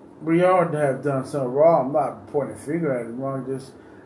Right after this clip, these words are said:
the family do, the Family Guy title on him need to be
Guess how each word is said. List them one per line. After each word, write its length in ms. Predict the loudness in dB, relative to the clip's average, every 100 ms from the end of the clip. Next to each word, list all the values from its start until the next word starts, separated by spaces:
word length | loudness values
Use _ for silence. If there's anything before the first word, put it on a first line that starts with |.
| -18
the 60 | -14
family 420 | -2 -2 0 -2
do, 640 | -2 0 2 2 -4 -8
the 160 | -6 -6
Family 540 | -2 -2 -2 -4 -6
Guy 480 | -4 0 2 2 0
title 480 | -2 0 0 0 -2
on 160 | -2
him 400 | -2 -4 -4 -8 -14 -20 -20 -20 -20 -20 -20 -20 -20 -20 -20 -16 -4
need 220 | 0 0
to 80 | -2
be 160 | -4